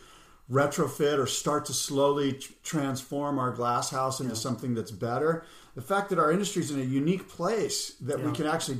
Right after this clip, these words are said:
Speaker 1: make these changes, and because we're surfers and we
Speaker 2: Mm-hmm.
Speaker 1: care about the environment and we live and our life is ingrained and enmeshed in the environment,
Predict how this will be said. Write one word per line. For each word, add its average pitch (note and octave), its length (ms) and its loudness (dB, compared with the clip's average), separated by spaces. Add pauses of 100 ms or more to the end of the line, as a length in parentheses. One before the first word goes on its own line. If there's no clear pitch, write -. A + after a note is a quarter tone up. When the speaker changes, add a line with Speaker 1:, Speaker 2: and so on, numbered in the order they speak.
Speaker 1:
make D#3+ 280 -2
these C#3 180 -4
changes, E3+ 600 -4 (720)
and E3 180 4
because F3 360 0
we're D#3 120 0
surfers B2+ 800 -2
and D3+ 120 0
we D#3 80 2
Speaker 2:
Mm-hmm. - 80 -6
Speaker 1:
care G3 160 4
about E3 260 2
the D#3+ 80 -2
environment D#3 500 0
and C3+ 100 -2
we C#3 80 2
live D#3 400 4
and C3+ 100 0
our C3 120 0
life E3+ 360 2
is A2+ 280 -6
ingrained D#3+ 600 0
and B2 300 0
enmeshed D3+ 500 -2
in C3 120 0
the B2 140 2
environment, A2 460 -2